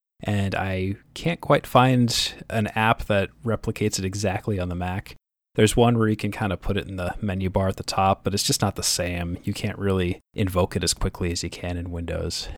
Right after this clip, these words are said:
It was just, you know, some things were good, some things were bad. Short story long, long story short.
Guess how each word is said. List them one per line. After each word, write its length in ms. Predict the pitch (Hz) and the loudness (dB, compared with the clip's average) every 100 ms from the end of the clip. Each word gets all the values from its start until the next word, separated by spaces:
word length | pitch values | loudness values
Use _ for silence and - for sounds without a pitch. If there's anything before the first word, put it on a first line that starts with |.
| - | -12
It 100 | - | -2
was 180 | 110 110 | 0 2
just, 300 | 110 - - _ - | 0 -2 -4 _ 2
you 100 | 123 | 4
know, 140 | 107 | 4
some 240 | - 117 | 4 2
things 220 | 110 117 - | 2 2 0
were 80 | |
good, 200 | 101 104 | 2 2
some 140 | - 98 | 2 -2
things 220 | - 92 | -4 -4
were 100 | 90 | -4
bad. 400 | 82 82 82 - - _ _ _ | -4 -4 -4 -6 -12 _ _ _
Short 280 | - 120 101 | 2 4 4
story 320 | - 110 101 | 4 4 4
long, 400 | 95 101 98 98 | 4 4 4 4
long 240 | 98 98 | 2 2
story 360 | 107 - 98 90 | 0 2 2 2
short. 420 | - 113 98 95 | 2 2 2 0